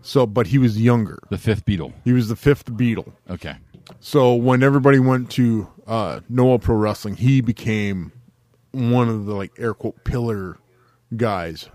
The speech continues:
Speaker 1: for
Speaker 2: Okay.
Speaker 1: that. So he's, he's kind of bridges the gap between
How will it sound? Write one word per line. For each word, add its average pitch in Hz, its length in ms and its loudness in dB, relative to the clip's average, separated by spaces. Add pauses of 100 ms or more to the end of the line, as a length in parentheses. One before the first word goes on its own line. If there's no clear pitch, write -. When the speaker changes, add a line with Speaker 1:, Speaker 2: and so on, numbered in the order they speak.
(140)
Speaker 1:
for 95 300 -4
Speaker 2:
Okay. 95 80 -6
Speaker 1:
that. - 220 -4 (120)
So 135 240 0 (140)
he's, 170 420 0 (1160)
he's 139 380 -2
kind 185 240 -2
of 151 120 -4
bridges 139 380 0
the 131 80 -6
gap 127 360 -6 (140)
between 123 760 -4